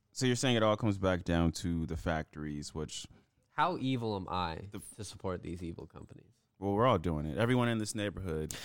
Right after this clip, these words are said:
Speaker 1: everyone in your neighborhood is doing, you're doing it. I
Speaker 2: Yeah.
Speaker 1: do it. Um, and I
Speaker 2: Everywhere.
Speaker 1: feel like that mindset is just so, like, okay, like, that's just such a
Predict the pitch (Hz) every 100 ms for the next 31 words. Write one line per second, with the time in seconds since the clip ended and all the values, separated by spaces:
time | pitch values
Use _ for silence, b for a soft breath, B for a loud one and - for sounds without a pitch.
0 | - 90 95 92 90 92 123 131 110 95
1 | 107 92 90 87 _ _ _ _ _ 87
2 | 90 82 90 180 143 113 101 101 147 131
3 | 110 98 - B B B 147 156 147 139
4 | 117 170 185 185 156 139 127 143 143 110
5 | 107 117 - 123 120 120 147 - 110 104
6 | 101 98 - - _ _ _ _ _ _
7 | - - _ _ _ _ _ _ _ _
8 | _ _ - 147 - 185 - - 160 -
9 | 117